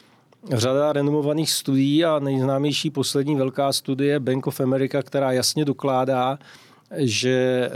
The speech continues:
obnovitelné zdroje ve chvíli, kdy v podstatě vy musíte provozovat, eh, plynové zdroje, abyste vyrovnali soustavu, eh, plus sami o sobě mají větší emisní stopu než, eh, než, eh, jiná část, eh,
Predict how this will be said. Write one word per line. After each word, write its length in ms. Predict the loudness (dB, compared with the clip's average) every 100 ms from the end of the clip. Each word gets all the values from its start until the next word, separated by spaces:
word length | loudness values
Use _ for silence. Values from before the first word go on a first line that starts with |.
| -8
obnovitelné 720 | -4 -2 0 0 0 0 0
zdroje 640 | -2 0 2 2 2 0 -4 -16 _ _ -6
ve 120 | -4
chvíli, 320 | -2 0 0
kdy 140 | 0 -4
v 40 |
podstatě 500 | -4 -8 -4 -2 -2
vy 120 | 0
musíte 440 | 0 0 -2 -2 -4
provozovat, 800 | -2 -2 -2 -2 0 -2 -2 -8
eh, 180 | -6
plynové 460 | -4 -2 0 0 -2
zdroje, 260 | -2 -2 0
abyste 360 | -2 -2 -2
vyrovnali 460 | 0 0 0 0 0
soustavu, 720 | 0 -2 -2 -2 0 0 -2 -10 -20 -20 _ _ -20
eh, 40 | -18 -18 -18 -10 0
plus 220 | 0 2
sami 320 | 0 -2 -2
o 100 | -2
sobě 440 | -2 -2 0 0
mají 180 | 0 0
větší 400 | 0 0 -2 -2
emisní 400 | -2 -2 -2 -2
stopu 520 | -2 -4 -4 0 0 0
než, 340 | -2 -2 -6
eh, 300 | -6 -4 -4
než, 340 | -4 -4 -4
eh, 60 | -4 -2 -2 -4
jiná 480 | -6 -4 -2 0 0
část, 420 | 0 -2 0
eh, 40 | -2